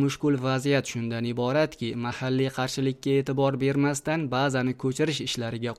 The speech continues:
qo'l urilsa, bu Nago aholisining demokratik talablari hisobga olinmagani bois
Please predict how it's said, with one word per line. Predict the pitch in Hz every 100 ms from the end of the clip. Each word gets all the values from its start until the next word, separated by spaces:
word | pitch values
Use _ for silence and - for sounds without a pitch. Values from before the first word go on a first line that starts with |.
| -
qo'l | 131 143
urilsa, | 156 156 170 170 - - - - -
bu | 170 185
Nago | 156 170 165 156
aholisining | 147 147 143 139 139 160
demokratik | 131 123 123 120 120 143 -
talablari | 120 117 120 131 131
hisobga | - 110 - 120
olinmagani | 117 117 120 135 165 123
bois | 113 117 -